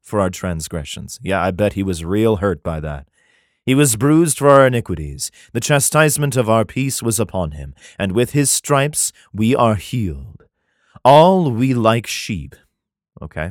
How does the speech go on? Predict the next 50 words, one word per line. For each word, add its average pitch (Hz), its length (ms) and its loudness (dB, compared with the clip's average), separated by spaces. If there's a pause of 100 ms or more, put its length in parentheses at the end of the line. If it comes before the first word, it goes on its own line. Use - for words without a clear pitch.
all 120 220 2
we 120 300 0
like 107 280 -2
sheep 76 380 -8
have 87 220 -6
gone 87 200 -4
astray. 85 560 -8
Well, 123 240 2
it's 127 220 -2
his 143 200 0
job 127 300 0
to 113 60 -2
shepherd 87 400 -4
us, 78 140 -12
isn't 87 200 -8
it? - 100 -14 (960)
We 110 100 2
have 120 140 2
turned 156 400 4
every 190 380 4
one 160 300 4
of, 82 260 -6
uh, 95 240 -4
uh, 80 340 -4 (180)
to 113 180 -4
his 110 220 -2
own 107 220 0
way, 95 440 -4 (240)
and 113 120 -2
the 104 80 4
Lord 131 200 4
hath 131 160 0
laid 127 340 2
on 139 160 2
him 123 280 -2
the 113 100 0
iniquity 113 520 -2
of 98 160 -2
us 104 180 -4
all. 73 360 -6 (160)
Yeah, 269 160 4
but 240 140 2
what 269 100 4
about 220 320 2
all 214 140 2
the 208 120 0
other 226 180 2
countries 85 520 -6
and 78 120 -8
shit? 71 340 -10